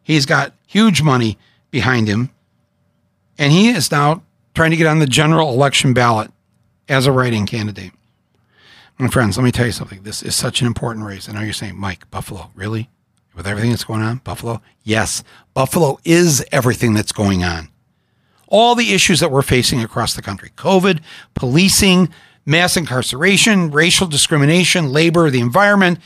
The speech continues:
gender equality, all play a significant role in this race in Buffalo. And India Walton is an amazing, thoughtful, and forceful candidate and leader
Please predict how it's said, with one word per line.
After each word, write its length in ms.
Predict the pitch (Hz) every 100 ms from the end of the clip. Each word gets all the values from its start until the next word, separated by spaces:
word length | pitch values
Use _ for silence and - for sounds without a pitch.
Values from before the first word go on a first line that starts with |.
| - - _ 151
gender 460 | 135 190 202 202
equality, 600 | 190 - 190 175 175 175 - -
all 580 | 220 277 262 160 101 - _ _ _ _
play 420 | - 180 123 95 _ _ _ _ _ -
a 80 | 180
significant 920 | - 190 135 160 208 220 208 185 190
role 420 | 147 139 110 - _ _ _
in 180 | 156 156
this 220 | 151 -
race 300 | 147 123 -
in 100 | 127
Buffalo. 440 | 120 110 110 98 98 - - -
And 140 | 143
India 460 | 180 196 214 226 214
Walton 540 | 202 190 - 92 73 _ _ _ _ _ _ - - _ _ _ _ _ _
is 180 | 160 127
an 60 | 131
amazing, 760 | 131 127 131 131 - 101 90 _ _ _ _ _
thoughtful, 580 | - 143 127 - 104 - _ _ -
and 180 | 110 -
forceful 720 | _ - 170 160 - 160 135
candidate 600 | - 123 113 104 113 -
and 220 | 120 104
leader 380 | 113 104 90